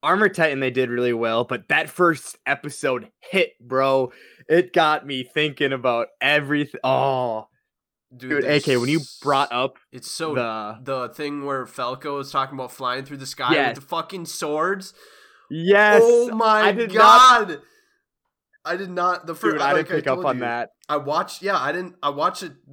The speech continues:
Speaker 2: like, I watched it on my phone the first time because for some reason it wasn't working on either website or on, uh, or it wasn't working on Funimation, Crunchyroll,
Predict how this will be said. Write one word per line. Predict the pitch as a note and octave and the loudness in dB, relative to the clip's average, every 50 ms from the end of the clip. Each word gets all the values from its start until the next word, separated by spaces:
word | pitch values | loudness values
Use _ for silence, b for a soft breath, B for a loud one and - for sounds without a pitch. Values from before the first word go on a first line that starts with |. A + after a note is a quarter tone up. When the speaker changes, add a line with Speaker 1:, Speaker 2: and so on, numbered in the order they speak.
| C3+ - - | -20 -20 -12
Speaker 2:
like, | - C#3+ C3 B2+ - - - | -10 -10 -10 -10 -12 -12 -10
I | C3 | -8
watched | C3 C3+ D3+ F3 E3 - | -4 -2 -4 -4 -4 -4
it | G3 | -6
on | F#3 E3 | -6 -4
my | C#3+ B2 | -4 -8
phone | - - - C#3+ C#3 B2+ A#2 A2 A2 A2 A2 - | -8 -10 -8 -8 -8 -6 -8 -10 -12 -16 -16 -18
the | - A#2+ | -20 -20
first | - - C3 C#3 C#3 - | -14 -12 -10 -10 -10 -12
time | - A2 G#2 G#2+ G#2+ G#2+ | -12 -12 -12 -12 -14 -14
because | A2+ A2 C3 A#2 A2 - | -16 -16 -16 -18 -18 -18
for | - - | -20 -18
some | A#2 - C#3+ C3 B2 | -16 -14 -14 -12 -12
reason | B2 A#2+ A#2 A#2 A2+ A2+ A2 A2 A2 G#2+ G#2+ _ _ _ _ _ _ _ _ _ _ | -14 -14 -16 -16 -18 -16 -16 -16 -16 -16 -18 _ _ _ _ _ _ _ _ _ _
it | B2+ B2+ A2 | -16 -16 -12
wasn't | A#2+ B2 C3 B2 B2 A#2+ A2+ G2+ - | -12 -12 -12 -12 -14 -16 -18 -16 -12
working | A#2+ B2+ B2+ - C3+ B2 A#2 A#2 A#2 A2 A2+ - | -10 -10 -10 -10 -12 -14 -16 -16 -16 -18 -16 -14
on | A#2 A#2 A2+ A2 A2 A2 A2 A2 - _ _ _ _ _ | -14 -12 -12 -12 -14 -16 -18 -20 -20 _ _ _ _ _
either | C#3 C#3+ C3+ C#3 C3+ | -18 -12 -10 -8 -8
website | B2+ A#2 A#2 B2 B2 C3 A#2 G#2+ - - B2+ A#2+ A2+ A2 - | -8 -10 -10 -10 -10 -10 -10 -14 -14 -12 -10 -10 -10 -12 -12
or | A#2 A#2 A2 | -12 -12 -10
on, | A2+ A#2 A#2 A2+ A2+ A2+ G#2+ G#2+ _ _ _ _ _ _ _ _ _ _ _ _ _ - | -8 -8 -10 -10 -10 -14 -18 -18 _ _ _ _ _ _ _ _ _ _ _ _ _ -18
uh, | G#2 G#2 - - - - - - | -16 -14 -14 -16 -16 -18 -18 -18
or | A2+ A2+ G2 _ _ _ - - | -18 -18 -18 _ _ _ -20 -20
it | - C3 | -16 -12
wasn't | B2+ C3+ C#3 C#3 | -10 -10 -10 -8
working | C3+ C#3 C#3 C#3+ | -10 -10 -8 -10
on | C3 A#2+ | -10 -10
Funimation, | - - C3 B2 B2 B2 B2 A#2+ - C3 A2+ | -10 -10 -12 -10 -10 -10 -12 -12 -12 -16 -16
Crunchyroll, | - - B2+ A#2+ - - B2 A#2 A2+ A2 A2 G#2+ A2 A2+ A2 | -14 -14 -14 -14 -14 -14 -16 -14 -12 -10 -10 -10 -10 -12 -14